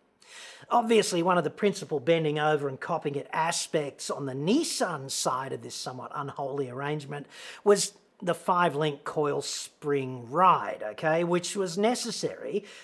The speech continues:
to accommodate the sensitivities of the average three-prong owner to support his "My other car is a real Mercedes-Benz" bumper sticker. Coil springs are, of course, great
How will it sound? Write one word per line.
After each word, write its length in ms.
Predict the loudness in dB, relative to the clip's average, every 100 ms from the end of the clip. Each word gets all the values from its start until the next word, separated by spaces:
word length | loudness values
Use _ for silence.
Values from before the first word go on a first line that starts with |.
| _
to 180 | 4 4
accommodate 760 | 4 0 2 4 4 2 2
the 100 | -2
sensitivities 1080 | -6 -2 -2 -2 -8 -2 0 0 0 -2 -8
of 80 | -6
the 120 | -2
average 420 | 0 0 -4 -6
three-prong 760 | -14 -4 -2 -2 -6 -6 -4 -2
owner 400 | 2 4 4 4 0 -14 -20 _
to 120 | -2
support 560 | -2 -4 -2 2 2 2
his 520 | -2 -2 -4 -8 -10 _ _ _ _ _ _ _ _
"My 300 | 4 6 8
other 180 | 4 2
car 340 | -4 -4 -2
is 120 | -2 -4
a 40 |
real 400 | -2 2 2 0
Mercedes-Benz" 920 | -4 -6 -6 -8 -10 -10 -6 -4 -6
bumper 420 | -4 -2 -2 -4 -10
sticker. 460 | -10 -14 -14 -16 -16 _ _ _ _ _ _ _ _ _ _ _ _ -20 -20 _
Coil 360 | 0 2 2 0
springs 540 | -2 0 0 -2 -4
are, 180 | 0 0
of 100 | -2
course, 320 | -2 -2 -4
great 500 | -4 0 0 -2 -10